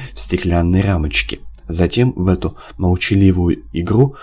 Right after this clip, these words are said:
включились и остальные, наперебой отыскивая на себе и вокруг, и пряча всё,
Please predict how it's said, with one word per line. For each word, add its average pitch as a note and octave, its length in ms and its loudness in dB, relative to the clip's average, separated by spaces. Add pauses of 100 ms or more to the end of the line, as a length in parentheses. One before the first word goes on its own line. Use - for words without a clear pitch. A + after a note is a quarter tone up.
(100)
включились A#2+ 760 0
и G#2 120 2
остальные, G2+ 760 0 (120)
наперебой F#2+ 680 0 (140)
отыскивая E2+ 680 -2
на E2+ 120 0
себе G2 320 0
и F2+ 180 0
вокруг, F2+ 520 -2 (360)
и - 140 2
пряча F2+ 420 -2
всё, - 340 -4